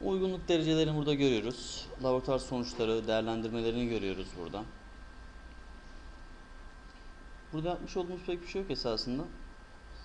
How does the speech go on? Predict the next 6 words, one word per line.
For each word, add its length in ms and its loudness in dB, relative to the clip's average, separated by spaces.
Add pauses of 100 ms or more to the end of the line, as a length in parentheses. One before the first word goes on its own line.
(1500)
Yazdır 400 2
diyoruz. 320 -2 (1000)
Onayla 400 0
diyoruz. 420 -4 (680)
Ön 140 2
izleme. 340 0